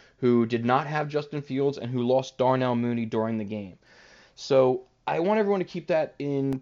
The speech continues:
perspective, because I've heard some things from other people in the industry this week where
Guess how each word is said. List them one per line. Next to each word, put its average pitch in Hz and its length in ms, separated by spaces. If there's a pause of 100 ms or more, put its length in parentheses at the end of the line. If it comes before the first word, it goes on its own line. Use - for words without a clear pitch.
perspective, 113 800
because 123 640 (120)
I've 160 240
heard 175 220
some 156 180
things 123 560
from 123 160
other 165 240
people 160 300
in 147 60
the 139 100
industry 127 380
this 110 240
week 113 240
where 117 360